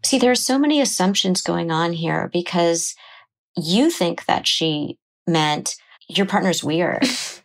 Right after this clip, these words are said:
<laughs> right? That there's something wrong with him. Whereas it could be that there was even some envy there, you know, and maybe it didn't come out that way. Maybe it came out because of her envy. It came out as an insult, you know, in tone.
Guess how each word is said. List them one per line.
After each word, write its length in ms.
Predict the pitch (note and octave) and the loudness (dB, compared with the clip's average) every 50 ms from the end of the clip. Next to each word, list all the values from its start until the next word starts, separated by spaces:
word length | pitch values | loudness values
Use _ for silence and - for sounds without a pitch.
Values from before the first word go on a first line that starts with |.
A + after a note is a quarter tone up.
| - - _ _ _ _ _ - - | -20 -20 _ _ _ _ _ -20 -12
<laughs> 800 | - - - - - - - - - - - _ _ _ _ - | -8 -6 -6 -4 -6 -6 -8 -12 -14 -16 -20 _ _ _ _ -2
right? 400 | E3 D#3+ D#3 E3 F#3 G3 - _ _ _ - - - _ _ - | 0 2 2 2 0 -2 -4 _ _ _ -20 -20 -20 _ _ 0
That 120 | F#3 F#3 | 0 2
there's 140 | G3 F#3 - | 2 2 2
something 220 | G3+ G3+ G3 F3 | 2 2 2 2
wrong 220 | D#3+ D#3 D#3+ E3+ E3+ | 2 0 0 0 0
with 160 | E3+ E3+ F3 | 0 -2 -4
him. 400 | - E3 - - - - - - - - - - - - | -6 -6 -6 -4 -4 -4 -4 -6 -10 -16 -18 -14 -6 0
Whereas 280 | G3 G3+ G3+ G#3 G3+ - | 2 2 2 2 0 -2
it 140 | A3 G#3+ - | -4 -6 -4
could 340 | - - A#3+ C4+ D4 D4 D4 | -4 -2 -2 0 -2 -2 -2
be 260 | - - G#3+ G#3 G3+ | -2 -2 -2 -2 -2
that 360 | G#3 G#3 - G3 F#3 - - _ _ _ _ _ _ _ _ - | -2 -2 0 0 0 -2 -4 _ _ _ _ _ _ _ _ -6
there 140 | G3 G#3+ G3 | -4 -2 0
was 140 | G3+ F#3+ G3 | 0 0 -2
even 200 | G#3+ G3+ A3 G3 | -2 -2 -2 -2
some 200 | - - F3 - E3+ | -2 -4 -4 -2 -2
envy 320 | E3+ G3 A3 G#3+ G#3+ F#3 | 0 0 0 0 -2 -4
there, 420 | - - C2 - - - - - - _ _ _ _ _ _ _ _ - - _ - - | -2 -2 -4 -4 -4 -4 -8 -10 -16 _ _ _ _ _ _ _ _ -20 -20 _ -4 0
you 100 | F#3 F#3 | 2 4
know, 200 | F3 E3+ D#3+ E3 | 6 6 6 6
and 220 | F3 F3 E3 F3+ | 4 4 4 4
maybe 200 | F#3 G3 G#3+ A3 | 4 4 4 4
it 160 | G#3 - - F#3+ | 2 2 2 2
didn't 240 | G3 F#3 F3+ - | 0 0 0 0
come 200 | - - E3+ D3+ | -2 -2 -2 0
out 240 | D3+ E3 F#3+ G3+ G3+ | 2 2 2 2 2
that 140 | - D#3 D#3 | 0 -2 0
way. 120 | - D3+ | 0 0
Maybe 260 | D#3+ D#3+ E3 D3+ E3 D#3 | 2 2 2 2 2 0
it 120 | - - | -2 -2
came 240 | - - D#3+ D3+ D3+ | -4 -4 -4 -2 0
out 200 | D#3 D#3 - - | 0 0 0 -2
because 400 | E3 E3 - - G#3 A3+ A#3+ G#3 | -4 -4 -2 0 2 2 2 0
of 120 | F#3+ - | -2 0
her 120 | - E3 - | 0 0 0
envy. 440 | - C#3 D3+ D3+ C#3 C#3+ C#3 C#3 | 0 -2 -4 -2 -4 -4 -4 -4
It 100 | - - | -6 -6
came 260 | - - D#3+ D3+ D3 D3 | -8 -6 -6 -4 -4 -2
out 200 | C#3+ C#3+ - - | -2 -2 -4 -4
as 160 | - D3 C#3+ C#3+ | -4 -6 -4 -4
an 100 | C#3 - | -6 -6
insult, 720 | - D3 D3 C#3+ - - - A1 - - - - - - _ _ _ _ - | -6 -6 -4 -4 -4 -4 -4 -4 -6 -6 -8 -10 -12 -12 _ _ _ _ -10
you 80 | - D#3 | -6 -6
know, 140 | D3 C3 - | -4 -4 -4
in 140 | - D3+ | -4 -4
tone. 580 | C3+ - - - D#3+ D3 C#3 - - - F#3+ | -6 -6 -6 -6 -6 -6 -6 -6 -8 -8 -12